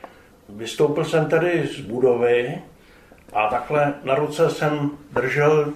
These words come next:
onu brašnu zdravotnickou se znakem, aby bylo vidět, že jsem zdravotník. Nic se nedělo, tak jsem udělal další krok, aby bylo vidět, že mám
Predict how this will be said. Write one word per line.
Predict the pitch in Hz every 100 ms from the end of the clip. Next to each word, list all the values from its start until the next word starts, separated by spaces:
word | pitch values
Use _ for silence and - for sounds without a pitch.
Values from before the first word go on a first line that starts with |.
| - - - - -
onu | 135 143
brašnu | 135 120 - - 143 135 143
zdravotnickou | 143 127 135 143 131 - - 143
se | 139 127
znakem, | 131 131 - 143 139 - - - - -
aby | 156 151
bylo | 143 135 147
vidět, | 151 147 123
že | 107 113
jsem | - 117
zdravotník. | 113 123 135 139 135 107 - - - - - - _ - -
Nic | 101 135
se | -
nedělo, | 135 120 135 143 160
tak | 151 143
jsem | 147 143
udělal | 143 139
další | 135 131 - 127
krok, | - 127 135 147 - - - -
aby | 117 120
bylo | 120 123 131
vidět, | 131 131
že | 127 123
mám | 117 127 120 127